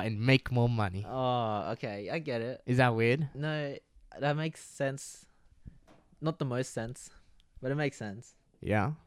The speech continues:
Speaker 2: Yeah, it works.
Speaker 1: Yeah.
Speaker 2: I get it.
Speaker 1: Uh, what else can I say?
Speaker 2: So then, did you guys, so then, did you guys go back to the Apple Store?
Speaker 1: Yep, so,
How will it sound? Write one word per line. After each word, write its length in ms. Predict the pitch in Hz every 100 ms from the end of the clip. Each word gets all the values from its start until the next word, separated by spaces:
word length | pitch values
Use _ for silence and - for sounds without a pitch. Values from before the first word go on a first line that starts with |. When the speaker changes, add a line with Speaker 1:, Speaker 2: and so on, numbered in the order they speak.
| -
Speaker 2:
Yeah, 220 | 107 104 120 _ - 156
it 20 |
works. 220 | 95 - _ _ -
Speaker 1:
Yeah. 300 | - 85 85 101 - - _ -
Speaker 2:
I 40 | 117
get 140 | 104
it. 80 | 98 _ _ _ _ - _ _ - -
Speaker 1:
Uh, 260 | 90 92 87
what 180 | 95 113
else 140 | 107
can 120 | - 90
I 40 |
say? 180 | 98 -
Speaker 2:
So 80 | 147
then, 240 | 156 151
did 140 | 139 147
you 80 | 202
guys, 400 | 196 160 127 - _ _ _ _ _
so 220 | - 143 139
then, 300 | 139 135 - -
did 180 | 143 180
you 200 | 196 175
guys 300 | 139 131 123
go 140 | 123
back 340 | 107 101 - - _ -
to 100 | 113
the 120 | -
Apple 200 | 110 117
Store? 420 | - 113 104 117 -
Speaker 1:
Yep, 220 | 143 127 -
so, 320 | 123 113